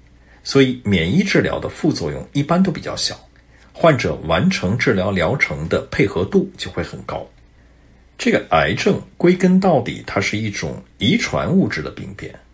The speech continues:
基因技术也许是一条最终攻克癌症的最佳的途径，这个真的是一个非常难得的好消息。好，下面我对明天的节目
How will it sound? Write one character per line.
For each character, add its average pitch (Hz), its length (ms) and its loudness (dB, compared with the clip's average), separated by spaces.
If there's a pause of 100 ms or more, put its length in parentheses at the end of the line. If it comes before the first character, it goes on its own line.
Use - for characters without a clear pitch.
(520)
基 202 220 0
因 233 180 4
技 131 240 0
术 78 420 -2
也 90 160 2
许 76 240 -2
是 78 220 -6
一 76 140 -6
条 71 380 -6
最 139 260 2
终 127 340 0
攻 156 220 4
克 127 340 -2
癌 73 160 -4
症 107 300 -2
的 - 240 -6
最 117 180 0
佳 117 180 -2
的 104 120 -6
途 - 180 -14
径， - 160 -10 (420)
这 - 180 0
个 - 180 -2
真 92 180 -2
的 92 80 0
是 - 160 -4
一 67 100 -6
个 71 240 -8
非 147 220 4
常 87 240 0
难 78 220 -2
得 90 240 -4
的 104 180 0
好 - 180 -12
消 - 200 -6
息。 - 200 -6 (1400)
好， - 200 -4
下 220 240 2
面 143 200 4
我 69 140 -2 (100)
对 110 320 2
明 90 240 -2
天 196 240 4
的 175 120 4
节 - 260 -6
目 78 240 -4